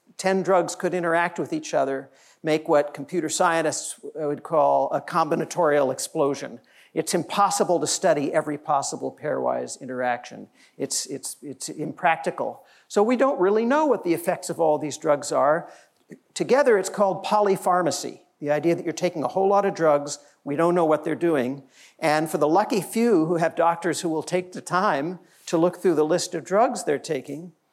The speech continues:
many cases of memory impairment go away when a dose is adjusted or a drug is taken off the list that the patient no longer needs. But, you know, the doctors just keep adding new drugs to the list. No one of them wants to take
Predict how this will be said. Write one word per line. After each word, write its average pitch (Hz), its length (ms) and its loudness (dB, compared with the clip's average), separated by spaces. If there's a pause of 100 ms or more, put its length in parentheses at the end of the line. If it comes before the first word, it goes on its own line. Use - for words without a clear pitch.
(640)
many 180 420 0
cases 180 440 -2
of 147 100 -8
memory 160 320 -4
impairment 160 480 0
go 170 200 4
away 180 380 4
when 156 360 0
a 156 80 -4
dose 175 400 2
is 156 100 -4
adjusted 170 640 0 (340)
or 165 200 4
a - 20 0
drug 180 320 2
is - 160 0
taken 180 280 0
off 185 260 2
the 180 80 0
list 214 320 2
that 180 140 -6
the 151 60 -12
patient 180 440 -4
no 165 160 0
longer 175 340 2
needs. 202 640 -2 (540)
But, 175 280 4
you 196 80 2
know, 170 380 2 (160)
the 170 80 -4
doctors 208 720 2 (180)
just 202 240 -2
keep 233 280 -2
adding 190 420 4
new 170 140 4
drugs 170 320 2
to - 120 -6
the 160 100 2
list. 180 380 2
No 175 160 0
one 185 180 2
of 208 60 -2
them 156 120 -2
wants 160 260 0
to - 80 -10
take 180 440 -4